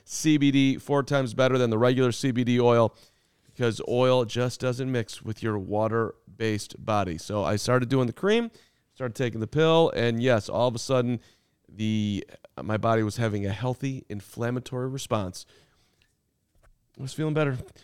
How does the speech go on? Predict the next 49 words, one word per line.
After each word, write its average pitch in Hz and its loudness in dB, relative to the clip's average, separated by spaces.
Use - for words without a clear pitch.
with 113 -12
the 123 -6
Revive 127 2
C 143 -4
B 131 0
D 127 0
complex. 110 -2
So 120 -2
this 139 -6
is - -6
what 160 -2
you 147 0
do. 110 0
You 131 -8
don't 139 0
wanna 151 0
sell 160 2
for 170 0
less. 143 4
You 135 -4
wanna 135 0
get 151 0
the 156 -6
good 139 0
stuff. 131 0
You 110 -12
can 131 -2
get 135 4
up 127 0
to - -18
twenty-five 160 2
percent 156 0
off 135 2
and, 123 2
uh, 120 6
do 131 -2
this 135 0
by 113 2
subscribing 139 2
and 123 -4
spending 117 0
forty 165 4
dollars 156 6
or 143 2
more, 139 6
forty 147 0
bucks, 135 4
that's - -2
it, 120 4